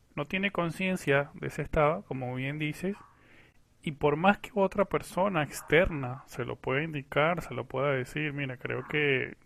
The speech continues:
hay que evaluar otras cosas, hay que ir a un especialista", o se siente a hablar contigo, muchas personas no entran en conciencia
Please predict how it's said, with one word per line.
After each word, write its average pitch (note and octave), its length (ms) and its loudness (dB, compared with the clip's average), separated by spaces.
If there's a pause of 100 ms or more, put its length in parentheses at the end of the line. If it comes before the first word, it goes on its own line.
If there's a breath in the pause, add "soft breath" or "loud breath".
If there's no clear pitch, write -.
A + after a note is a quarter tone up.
(200)
hay A#2 140 -6
que C3+ 420 0
evaluar A#2+ 420 -2 (160)
otras C3 260 -6
cosas, D3 540 -2
hay A#2+ 120 -4
que A#2+ 140 -4
ir B2 60 -4
a B2+ 40 -6
un C3 60 -6
especialista", D3 1040 -2 (400 soft breath)
o B2+ 160 -6
se C3 140 -8
siente B2+ 340 -4
a C#3 40 0
hablar C#3+ 180 0
contigo, D#3 600 -6 (880 soft breath)
muchas D3 480 -2
personas D3+ 520 -4
no C3 180 -2
entran D#3 340 -2
en B2 140 -4
conciencia B2+ 840 -8